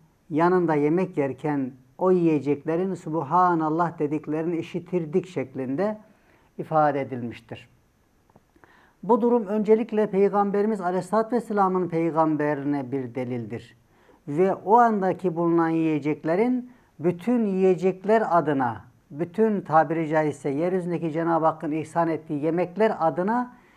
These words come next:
bir temsilen peygamberimize alkışlamak ve peygamberimizin peygamberliğini tasdik etmek anlamına geliyor. Orada bulunanlara hem Peygamberimiz Aleyhisselatü Vesselam'ın peygamberliğini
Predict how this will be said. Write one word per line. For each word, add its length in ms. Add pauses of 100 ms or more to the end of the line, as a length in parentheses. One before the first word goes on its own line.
(220)
bir 280
temsilen 840
peygamberimize 1080 (240)
alkışlamak 880 (400)
ve 100
peygamberimizin 840
peygamberliğini 880
tasdik 440
etmek 400
anlamına 480
geliyor. 520 (520)
Orada 440
bulunanlara 960
hem 280
Peygamberimiz 800
Aleyhisselatü 640
Vesselam'ın 520
peygamberliğini 1300